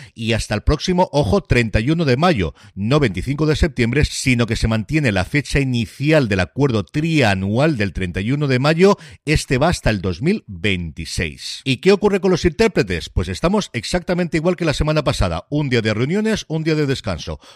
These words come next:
Un día de reuniones, un día de descanso. Las productoras y el sindicato se volvieron a reunir el pasado lunes, que por cierto era festivo en Estados Unidos, volvieron a descansar el martes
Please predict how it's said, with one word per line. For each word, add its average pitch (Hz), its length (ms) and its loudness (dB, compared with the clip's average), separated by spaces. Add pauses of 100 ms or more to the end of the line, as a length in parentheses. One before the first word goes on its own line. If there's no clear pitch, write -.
(120)
Un 151 160 2
día 131 100 4
de 117 100 2
reuniones, 175 560 0
un 165 180 -2
día 147 140 0
de 131 100 0
descanso. 85 580 -6 (260)
Las 113 240 2
productoras 113 500 0
y 160 60 -2
el 143 60 -4
sindicato 107 440 -4
se - 160 -2
volvieron 123 460 0
a - 20 0
reunir 113 320 0
el 92 100 -4 (120)
pasado 127 260 0
lunes, 147 360 0
que - 100 -8
por - 180 -4
cierto 139 300 -2
era 113 100 -2
festivo 107 600 -4
en 85 100 -6
Estados 95 480 -4
Unidos, 180 480 2 (220)
volvieron 110 580 0
a 90 60 0
descansar 95 460 -4
el 139 100 -2
martes 165 520 0